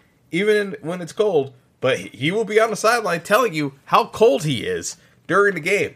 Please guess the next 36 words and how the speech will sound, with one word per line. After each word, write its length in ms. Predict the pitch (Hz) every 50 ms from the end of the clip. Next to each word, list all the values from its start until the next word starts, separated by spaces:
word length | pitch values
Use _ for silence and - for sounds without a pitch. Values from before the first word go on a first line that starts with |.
| _ -
And 280 | 113 127 123 123 123 - - -
the 160 | 135 131 147
N 80 | 170 220
F 120 | 202 -
L 320 | 202 190 185 160 139 - - _ _ _
seemed 360 | - - 175 196 220 208 175
to 80 | 165 147
be 500 | 135 127 160 165 160 156 151 131 - - _ _ - 127 107 95 -
giddy 400 | - 151 175 220 214 190 143 127
with 260 | 117 123 135 127 123
how 180 | - 143 156 170
many 500 | 190 190 190 170 135 123 - 123 117 123
mic'd 280 | - 139 160 180 - -
up 160 | 185 - -
clips 300 | - - 202 220 214 - -
they 100 | 147 127
have 220 | 143 139 143 131
of 120 | 131 120
him 260 | - 160 165 156 143 - - _ _ _ _ _ _ _
stating 500 | - - - - 226 240 214 180 151 139
how 200 | 135 - 147 175
cold 340 | - - - 185 208 202 160
he 120 | 131 127
is 120 | 123 127 143
on 120 | 143 139
the 60 | 123
sideline. 420 | - 165 170 185 147 98 90 - - - - - - _ _ _ _ - - -
It's 180 | 151 196 196 -
gonna 260 | - 226 240 233 226
be 160 | 190 208 208
below 1040 | 180 147 175 175 160 156 156 165 185 196 196 196 196 196 190 190 190 190 185 180 - _ _ _ _ _ _ _
thirty 460 | 151 160 185 196 185 156 107 101 95 -
today 540 | - - 107 98 90 85 82 80 76 - -
in 140 | - 107 104
Chicago. 600 | 90 113 110 101 101 92 85 78 71 76 71 - - _ _ _ _ _ _ _ _ _ _ -
Uh, 680 | - 101 113 120 123 127 127 127 127 127 127 127 113